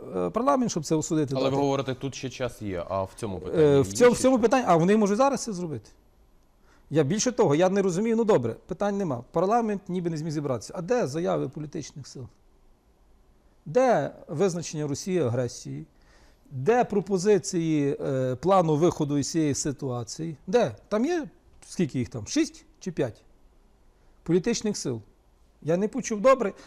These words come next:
Speaker 1: У нас, по великому рахунку, от хотів би сказати, буквально після вашої програми напишу це в себе на сторінці в Фейсбуці, про партію війни і про партію миру. Коли я чую про партію війни, мені насправді, ну, сумно і смішно водночас.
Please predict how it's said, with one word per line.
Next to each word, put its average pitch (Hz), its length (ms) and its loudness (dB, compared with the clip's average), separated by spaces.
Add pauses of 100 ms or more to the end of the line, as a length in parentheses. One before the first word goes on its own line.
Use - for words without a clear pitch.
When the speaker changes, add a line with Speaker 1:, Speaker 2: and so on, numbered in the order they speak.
(200)
Speaker 1:
У 175 40 -8
нас, 247 180 -2
по 240 80 -2
великому 226 260 2
рахунку, 254 280 0
от 175 100 -4
хотів 190 220 -4
би 180 80 -2
сказати, 196 260 -2
буквально 156 420 0
після 147 200 -4
вашої 147 240 -2
програми 151 300 -2
напишу 135 380 -4
це 131 80 -4
в - 40 -4
себе 135 260 -4
на 127 80 -4
сторінці 143 320 -6
в - 20 -4
Фейсбуці, 160 440 -6
про 147 180 -4
партію 156 400 -2
війни 160 200 -2
і 190 40 0
про 143 140 -4
партію 147 380 -4
миру. 120 240 -6 (520)
Коли 190 200 2
я 208 100 6
чую 202 260 0
про 170 120 0
партію 180 420 0
війни, 208 280 0
мені 185 240 -2
насправді, 170 600 -2
ну, 156 360 -4
сумно 214 400 -4
і 190 60 -2
смішно 180 400 -6
водночас. 165 560 -8